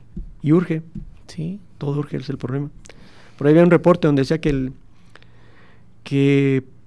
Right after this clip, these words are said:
Speaker 1: para, deberíamos de reducir el dióxido de, que para el dos mil treinta deberíamos de, de haber, este, reduc-, reducido la, la producción de dióxido de carbono al cincuenta por ciento.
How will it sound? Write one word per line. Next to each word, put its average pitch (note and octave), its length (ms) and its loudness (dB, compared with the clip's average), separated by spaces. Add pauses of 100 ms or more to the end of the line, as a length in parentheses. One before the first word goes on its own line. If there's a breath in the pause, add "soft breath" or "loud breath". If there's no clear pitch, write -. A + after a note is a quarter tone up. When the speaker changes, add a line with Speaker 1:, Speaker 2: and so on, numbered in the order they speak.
Speaker 1:
para, C3+ 720 0
deberíamos D3 420 4
de D3+ 80 2
reducir C#3 300 0
el D3+ 120 2
dióxido D#3 300 0
de, C3 80 0
que C#3 100 -4
para C#3 140 0
el C3+ 60 2
dos C#3+ 120 2
mil E3+ 160 2
treinta F#3 340 0
deberíamos D3+ 420 2
de, B2+ 340 -2 (500 soft breath)
de C3+ 80 -4
haber, C#3+ 220 4
este, D3 760 0 (200)
reduc-, C3 520 -2 (140)
reducido C#3+ 480 -2
la, A#2+ 340 -4 (1040 soft breath)
la C#3 140 -6
producción C#3 320 0
de D#3+ 80 2
dióxido D#3 260 0
de D#3 40 -6
carbono D3+ 340 0
al D3 80 0
cincuenta C3+ 400 -6
por B2+ 140 -8
ciento. D#3 280 -6